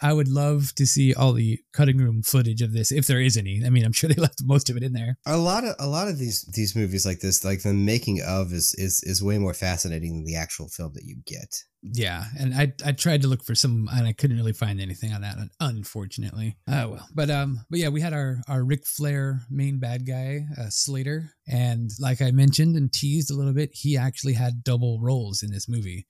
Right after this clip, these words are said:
Speaker 1: Uh, he had two speaking roles in it. Did you catch his other speaking role by any chance?
Speaker 2: I absolutely did not.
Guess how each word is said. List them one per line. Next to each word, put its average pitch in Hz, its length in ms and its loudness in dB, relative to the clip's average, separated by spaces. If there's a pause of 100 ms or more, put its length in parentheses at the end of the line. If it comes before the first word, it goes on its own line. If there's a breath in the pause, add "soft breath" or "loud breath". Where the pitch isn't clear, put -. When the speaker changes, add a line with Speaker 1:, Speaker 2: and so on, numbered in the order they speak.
Speaker 1:
Uh, 107 80 -4
he 113 140 -2
had 120 120 -2
two 180 140 0
speaking 139 420 2
roles 92 240 -4
in - 120 -4
it. - 160 -12
Did 123 120 2
you 135 80 4
catch - 380 0
his 143 100 0
other 131 200 0
speaking 127 360 -4
role 110 140 -6
by 101 120 -4
any 95 120 -6
chance? - 460 -6 (100)
Speaker 2:
I 101 80 0
absolutely 101 540 0
did 101 140 -2
not. - 240 -10